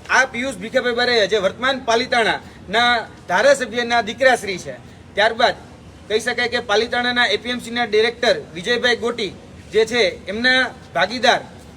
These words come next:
મેરભાઈ છે એમના દીકરાને પણ લેવામાં આવેલા છે. આર ડી સરવૈયા જે પોત-, જેના બે ભત્રીજા જે અત્યારે વંડા શાખામાં ક્લાર્ક છે અને જેસર શાખામાં ક્લાર્ક છે એને પણ ગેરરીતિથી લેવામાં આવ્યા છે.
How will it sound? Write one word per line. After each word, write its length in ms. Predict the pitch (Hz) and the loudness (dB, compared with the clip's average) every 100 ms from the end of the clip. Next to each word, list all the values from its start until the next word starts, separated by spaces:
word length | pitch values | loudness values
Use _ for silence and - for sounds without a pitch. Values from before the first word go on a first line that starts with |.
| - | -14
મેરભાઈ 440 | 170 247 254 247 233 | -2 0 2 0 0
છે 340 | 240 208 170 | 2 2 0
એમના 300 | 196 226 247 | -6 -2 -2
દીકરાને 380 | 220 233 240 247 | -2 -4 -2 -2
પણ 160 | 233 233 | -4 -4
લેવામાં 340 | 233 240 233 | -2 0 0
આવેલા 240 | 240 240 | 2 2
છે. 360 | 233 233 - - - - - | 2 -2 -4 -12 -20 -20 -4
આર 200 | 185 240 | 0 0
ડી 140 | 226 262 | 0 -6
સરવૈયા 520 | 240 247 254 196 143 - | -2 0 4 4 2 -6
જે 100 | 196 | 0
પોત-, 480 | 220 214 220 - - 185 165 | 0 0 -6 -16 -18 -18 -4
જેના 340 | 180 233 247 233 | 0 2 2 2
બે 180 | 208 | 0
ભત્રીજા 600 | 233 208 254 247 214 156 - - - - | 0 -2 -4 2 2 2 -4 -18 -18 2
જે 80 | |
અત્યારે 280 | 220 220 240 | 2 2 0
વંડા 300 | 220 202 233 | 0 0 0
શાખામાં 440 | 233 233 240 240 233 | 0 -2 0 0 2
ક્લાર્ક 220 | 233 240 | 0 0
છે 100 | 240 | -2
અને 140 | 233 | -4
જેસર 300 | 170 196 233 | -2 -4 -4
શાખામાં 440 | 226 233 240 233 220 | -2 0 0 -2 0
ક્લાર્ક 200 | 233 226 | 0 2
છે 100 | 214 | -2
એને 140 | 214 | -2
પણ 180 | 220 233 | -4 -4
ગેરરીતિથી 460 | 220 233 240 226 | 0 -2 -2 -8
લેવામાં 320 | 233 233 233 233 | -2 -2 0 0
આવ્યા 140 | 233 | 0
છે. 200 | 233 233 | 0 -6